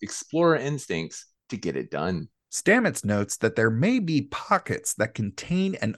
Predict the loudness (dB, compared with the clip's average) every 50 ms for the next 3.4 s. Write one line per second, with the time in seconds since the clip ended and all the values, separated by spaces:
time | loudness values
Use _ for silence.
0 | 2 2 2 4 4 2 0 0 0 0 2 4 4 4 4 2 0 -2 -4 -4
1 | -6 -8 -8 -10 -14 _ _ _ -10 -6 -4 -2 0 0 2 2 2 2 2 4
2 | 6 8 8 8 8 8 8 8 8 8 6 4 2 0 -2 -2 -2 -2 -2 -4
3 | -4 -4 -6 -6 -6 -8 -10 -12